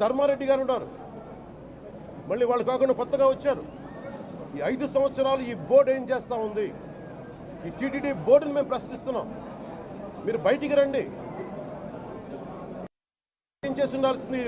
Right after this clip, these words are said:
వచ్చినప్పుడు? మీరు పంపించండి ల్యాబ్స్కి. మీకు ఎవరైతే తప్పులు చేశారో వా-, వారి మీద మీరు చర్యలు తీసుకోండి అని చెప్పాలి, కానీ తప్పులు చేసిన వాళ్ళని వెనకేసుకొచ్చే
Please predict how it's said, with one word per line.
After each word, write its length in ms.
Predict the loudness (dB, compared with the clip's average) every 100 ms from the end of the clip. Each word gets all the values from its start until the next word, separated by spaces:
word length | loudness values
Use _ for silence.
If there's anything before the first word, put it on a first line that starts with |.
| -2
వచ్చినప్పుడు? 440 | 2 2 4 2 -2 -6 -12 -12 -12 -12 -12 -12 -12 -12 -6
మీరు 140 | -4 -2
పంపించండి 440 | -2 -4 -4 0 2 2
ల్యాబ్స్కి. 420 | 0 -4 -8 -8 -8 -10 -10 -10 -10 -10 -12 -12 -12 -12 -12 -12 -4 -2
మీకు 240 | -2 0 2 6
ఎవరైతే 260 | 6 6 0
తప్పులు 220 | 0 0 2
చేశారో 240 | 2 4 4
వా-, 160 | 4 2
వారి 140 | 2 2
మీద 160 | 2 4 2 -2 -8 -10 -8
మీరు 120 | -4 0
చర్యలు 260 | 0 0 -4
తీసుకోండి 280 | -6 -2 0
అని 120 | 2
చెప్పాలి, 300 | 2 4 2 4
కానీ 200 | 4 4 4 2 0 -6 -10 -10 -12 -12 -2
తప్పులు 280 | -2 0 -4 -2
చేసిన 220 | -2 2 2
వాళ్ళని 200 | 2 2
వెనకేసుకొచ్చే 640 | 2 2 2 0 -2 2